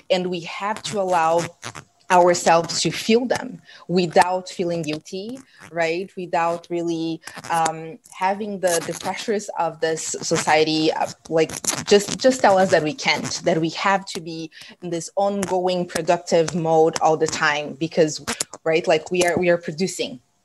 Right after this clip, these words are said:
Um, so I, I feel that in this, the brutal gift of, um, of corona, the coronavirus pandemic, it's also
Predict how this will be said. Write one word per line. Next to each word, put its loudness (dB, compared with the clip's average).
Um, 0
so 2
I, 4
I 2
feel 2
that 0
in -4
this, 2
the -4
brutal 4
gift -2
of, 2
um, 2
of 0
corona, 2
the -6
coronavirus 0
pandemic, -4
it's -6
also 2